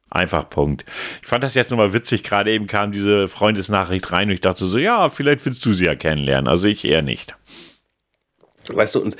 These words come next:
Speaker 2: weißt du, und, und alle denken, das ist so unseriös, weißt du, die, und die WhatsApp-Gruppe ist jetzt grad f-, voll mit lauter Frauen, aber kein Typ, der dazukommt, die sind ganz traurig.
Speaker 1: Nein.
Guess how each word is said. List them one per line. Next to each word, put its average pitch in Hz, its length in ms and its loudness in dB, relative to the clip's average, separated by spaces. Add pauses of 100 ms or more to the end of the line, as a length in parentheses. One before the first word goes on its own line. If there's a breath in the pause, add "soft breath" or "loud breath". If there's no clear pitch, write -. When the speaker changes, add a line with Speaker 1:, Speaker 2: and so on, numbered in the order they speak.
(220 loud breath)
Speaker 2:
weißt 117 240 2
du, - 60 0
und, 110 120 4
und - 240 0
alle 143 240 4
denken, 135 640 0
das 113 160 0
ist - 200 2
so 139 100 4
unseriös, 113 920 2
weißt 110 180 0
du, 107 40 -10
die, 113 180 2
und 120 240 2
die 113 100 4
WhatsApp-Gruppe 117 640 2
ist 113 180 0
jetzt 113 180 0
grad 120 240 2
f-, - 260 -16
voll 135 340 0
mit 120 180 -4
lauter 131 320 2
Frauen, 131 460 0
aber 117 240 2
kein 123 240 0
Typ, 147 180 -2
der 117 100 6
dazukommt, 110 460 2
die 113 80 4
sind 113 220 2
ganz - 280 0
traurig. 117 540 0 (1120 loud breath)
Speaker 1:
Nein. 85 380 0